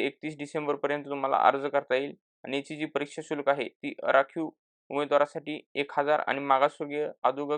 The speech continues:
किंवा दिव्यांग अनाथासाठी नऊशे रुपये परीक्षा शुल्क असणार आहे आणि माजी सैनिकासाठी फी माफ असणार आहे. तुमचे जे हॉल तिकीट आहे ते तुमच्या परीक्षेच्या सात दिवस अगोदर उपलब्ध होईल आणि ते तुमच्या रजिस्टर्ड ईमेल आयडीवर येत असतं.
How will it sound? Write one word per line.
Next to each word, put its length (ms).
किंवा 180
दिव्यांग 460
अनाथासाठी 720
नऊशे 300
रुपये 280
परीक्षा 260
शुल्क 240
असणार 260
आहे 100
आणि 160
माजी 260
सैनिकासाठी 640
फी 100
माफ 240
असणार 300
आहे. 100
तुमचे 560
जे 120
हॉल 220
तिकीट 260
आहे 200
ते 120
तुमच्या 380
परीक्षेच्या 460
सात 200
दिवस 300
अगोदर 300
उपलब्ध 460
होईल 260
आणि 120
ते 100
तुमच्या 360
रजिस्टर्ड 520
ईमेल 280
आयडीवर 380
येत 180
असतं. 300